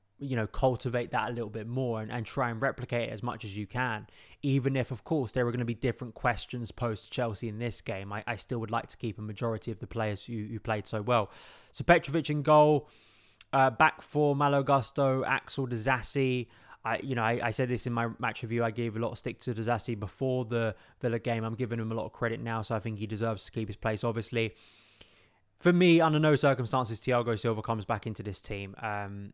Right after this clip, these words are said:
and that's not to try and hate and, and completely, you know, dismiss Thiago Silva, but I think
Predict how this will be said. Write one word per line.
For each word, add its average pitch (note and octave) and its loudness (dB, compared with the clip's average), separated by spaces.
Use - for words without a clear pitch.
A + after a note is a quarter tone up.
and C#3 2
that's D#3+ 0
not F#3 0
to - -14
try F3+ 2
and D3 0
hate D3+ 2
and, C#3 -4
and C#3 -4
completely, C3 -2
you C3 -4
know, B2+ 0
dismiss B2 -2
Thiago C#3 0
Silva, C#3+ -2
but A#2 0
I B2+ 6
think - -4